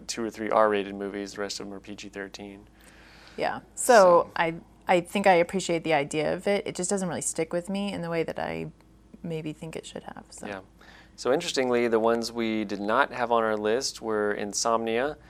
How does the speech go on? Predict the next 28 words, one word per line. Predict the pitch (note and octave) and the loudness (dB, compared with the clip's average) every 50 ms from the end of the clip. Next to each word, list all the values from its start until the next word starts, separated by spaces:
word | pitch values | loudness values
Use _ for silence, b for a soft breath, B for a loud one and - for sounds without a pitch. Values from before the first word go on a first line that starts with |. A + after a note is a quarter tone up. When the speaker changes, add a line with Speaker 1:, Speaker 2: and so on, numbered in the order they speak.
| B B B B B B | B B B B B B
Speaker 1:
which | - - G#2+ G2+ - - | -10 -8 -8 -8 -6 -4
was, | A2+ G#2+ G#2 G2+ G2 G2+ - - - - | 0 0 0 0 0 -2 -4 -4 -4 -6
um, | - G2+ G2 G2 F#2+ G2 | -8 -8 -6 -6 -4 -2
right | G2 G2+ G2+ | 0 0 2
after | G2+ G2+ - - G#2+ | 0 0 -2 -4 -8
Memento, | G2+ G2 G2+ G#2 G#2 G#2+ - - A2+ A2 G#2+ A2 B2 C3+ - B B B B B B B B B B - - - | -8 -6 -4 -4 -6 -6 -4 -2 0 0 2 0 0 -4 -8 B B B B B B B B B B -20 -14 -10
and | A2 A2 G#2+ G#2+ G#2+ G#2 G#2 G#2 G#2 G#2 G#2 G#2+ G#2 - | -6 -4 -4 -2 -2 -2 -2 -2 -2 -4 -4 -6 -8 -10
Interstellar. | - - A2+ A2 - - A#2 - - - - A#2 A2 A2+ C3 D3+ E3 F3 F3+ E3+ - _ _ _ _ - - - _ _ - - - - - - | -10 -10 -8 -8 -6 -6 -6 -6 -4 2 4 6 6 8 6 4 2 0 -4 -8 -14 _ _ _ _ -20 -20 -20 _ _ -20 -20 -20 -18 -12 -6
Uh, | - - F#3 F3+ F3+ F3+ | -2 2 2 2 2 0
Speaker 2:
Which | - - - - - - - - - - - - - - - - _ _ _ _ | -2 -6 -10 -10 -10 -8 -8 -10 -10 -12 -14 -16 -18 -20 -20 -20 _ _ _ _
a | - F#3 | 0 2
lot | F3 E3+ | 4 4
of | E3+ - | 2 2
people | F3+ E3+ F3 D#3+ | -2 -4 -2 -2
love. | C#3 - - - - - - - | -2 -4 -6 -8 -12 -18 -18 -4
Speaker 1:
Yeah, | - B2+ C3+ C3 G#2+ | 2 6 6 8 6
and | D#2+ D#2+ G#2+ G#2+ G#2+ | 6 2 -2 -2 -2
we, | A2+ C3 D3 D#3 D#3 C3+ A#2+ A2+ - - _ - - - - - - | 0 0 0 0 0 -2 -4 -8 -16 -20 _ -20 -20 -20 -20 -16 -4
I | - - D3+ | 0 2 2
enjoyed | F3+ D#3 A#2 G#2+ A#2+ A#2 C3 E3+ G3 F3 B2 G#2 | 2 0 -4 -6 -4 -2 0 2 2 2 2 2
it, | G2+ G2+ G#2+ A2+ A2 - - - _ - - | 2 0 0 -2 -6 -12 -20 -20 _ -20 -20
and | A#2 A#2 A#2 | -14 -10 -8
I've | B2+ C3+ | -8 -8
seen | - - B2+ A2+ | -6 -6 -4 -6
it | G2+ G2+ | -6 -6
twice | - - C3 C3 C3+ B2+ - | -2 0 2 2 2 0 -2
now. | A2 G#2 G2+ G2+ G2 - - _ _ - - | -4 -2 -2 -2 -4 -4 -8 _ _ -20 -16
It | A2 G#2+ | -16 -16